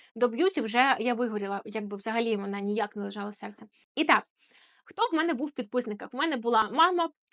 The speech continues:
там, ну, батьки, коротше, брат, знайомі, дуже багато було знайомих, дуже багато. А, дуже багато було клієнтів з цієї б'юті-індустрії. Так от, найпершими хейтерами був хто, як ви здогадаєтесь? Хто були хейтерами?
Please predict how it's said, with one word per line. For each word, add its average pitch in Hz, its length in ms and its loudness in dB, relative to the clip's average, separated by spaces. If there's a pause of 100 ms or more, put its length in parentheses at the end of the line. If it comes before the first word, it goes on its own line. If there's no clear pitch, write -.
там, 220 200 -2
ну, 339 120 0
батьки, - 460 2
коротше, 254 420 0
брат, 311 500 4
знайомі, 302 640 2
дуже 285 260 0
багато 285 320 -2
було 240 180 -2
знайомих, 233 420 -4
дуже 240 260 -4
багато. 208 420 -4 (420)
А, 226 320 -2
дуже 311 180 0
багато 294 280 -2
було 294 180 -2
клієнтів 240 720 -2
з - 40 -14
цієї 226 260 -2
б'юті-індустрії. 214 640 -6
Так 302 180 -2
от, 196 160 0 (120)
найпершими 226 560 -2
хейтерами 233 520 -4 (100)
був 226 160 -6
хто, 330 240 -6
як 262 240 -4
ви 233 60 -14
здогадаєтесь? 208 640 -10
Хто 320 340 -4
були 254 300 -6
хейтерами? 208 480 -10